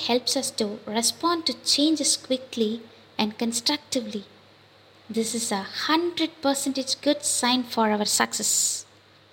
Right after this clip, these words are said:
எல்லா விதமான மாற்றங்களுக்கும் கிரிட்டிசிசத்திற்கும் திறந்த மனதோடு இருக்க பழக வேண்டும். எல்லாத்தையும் ஏற்றுக்கொள்ளும் மெச்சூரிட்டி ரொம்ப இம்பார்ட்டன்ட்.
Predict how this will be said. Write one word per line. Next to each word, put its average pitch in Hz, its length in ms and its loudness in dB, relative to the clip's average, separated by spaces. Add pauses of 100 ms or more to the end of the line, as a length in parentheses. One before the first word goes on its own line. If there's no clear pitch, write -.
(380)
எல்லா 240 420 6
விதமான 247 500 2
மாற்றங்களுக்கும் 214 920 0 (420)
கிரிட்டிசிசத்திற்கும் 233 1000 0 (560)
திறந்த 262 560 4
மனதோடு 247 640 4
இருக்க 269 460 2 (200)
பழக 233 400 4
வேண்டும். 208 540 -4 (1080)
எல்லாத்தையும் 349 680 4
ஏற்றுக்கொள்ளும் 277 760 2 (240)
மெச்சூரிட்டி 311 760 4 (420)
ரொம்ப 240 520 4
இம்பார்ட்டன்ட். 226 640 -4